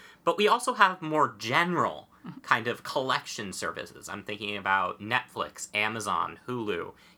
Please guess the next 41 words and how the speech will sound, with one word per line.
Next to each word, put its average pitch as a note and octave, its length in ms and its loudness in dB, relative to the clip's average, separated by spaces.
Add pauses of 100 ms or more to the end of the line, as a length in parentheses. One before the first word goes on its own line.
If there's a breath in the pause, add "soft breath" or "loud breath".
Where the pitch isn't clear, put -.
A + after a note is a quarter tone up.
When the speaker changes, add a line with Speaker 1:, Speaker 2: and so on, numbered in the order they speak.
Speaker 1:
even E3+ 220 -2
C D#3 200 -4
B C#3 140 -4
S A2+ 180 0
All F#2 220 0
Access - 600 -2
to - 120 -8
a F#2 40 -4
Speaker 2:
Mm-hmm. A#3 100 -4
Speaker 1:
certain - 240 -6
extent - 420 -10
is G2+ 140 -8
a G2 100 0
range G#2+ 400 -2
of - 100 -4
programming. E3 640 2 (460 loud breath)
So F3+ 180 4
where F3+ 320 4
do B3 80 -6
you A3+ 120 -2
think F#3+ 340 -2
the C#3+ 100 0
difference C#3 920 -2
in A#2 540 -2 (420 loud breath)
these B2+ 460 -2
types - 460 -2
of - 200 -4
portals A2+ 600 0
lie? A2 720 4 (120)
Does A#2 160 -2
one B2+ 300 2
maybe A#2 320 0
have A2 180 6
a - 60 -6
particular G#2+ 760 -4
advantage G#2+ 800 -8
to - 100 -4
succeed G2+ 460 -8
in D3+ 140 -6
this F3 160 -4
space? - 480 -6